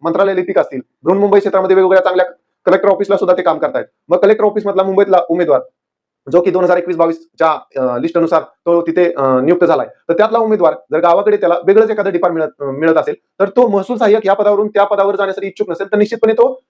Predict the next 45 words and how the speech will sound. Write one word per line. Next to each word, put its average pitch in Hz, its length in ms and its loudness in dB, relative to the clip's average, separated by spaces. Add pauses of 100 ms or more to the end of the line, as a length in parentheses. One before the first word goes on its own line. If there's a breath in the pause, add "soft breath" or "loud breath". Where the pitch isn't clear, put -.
(140)
तिकडली 226 240 0
जागा 214 160 0
ऑप्टिंग 208 220 -4
आउट 208 120 0
करू 202 120 0
शकतो. - 220 -8
तर - 300 -4
असे 233 160 0
वेगवेगळे 233 440 4 (140)
अंदाज 180 260 0
घेऊन 208 160 2
आपण 202 160 -4
त्यांच्यापर्यंत 196 380 -2
पोहोचायचं 185 360 2
आहे 185 140 -4 (200)
आणि 156 120 -6
हा 190 100 0
कालावधी 208 280 0
आपल्याकडे 208 320 -2
पंधरा 220 320 0
दिवसाचा 220 300 -2
जरी 220 140 2
आता 214 180 0
दिसत 208 220 -4
असला 151 180 -2 (300)
तरी 208 160 2 (320)
निकाल 160 300 0
लागण्याच्या 214 300 -4
पूर्वीचा 214 300 2
जो 220 120 2
कालावधी 190 300 0
आहे 160 140 -4
तो - 340 -4
शांततेत 208 340 0
घेऊन 185 160 -2
चालणार 151 280 -2
नाही, 113 120 -14 (220)
कारण 240 220 0 (200)
हा 220 180 -2
शांततेचा 240 380 0
काळच 233 340 0
तुम्हाला 214 220 0
निश्चितपणे 214 360 -2
तुम्हाला 196 240 0
पुढचं, 196 360 -2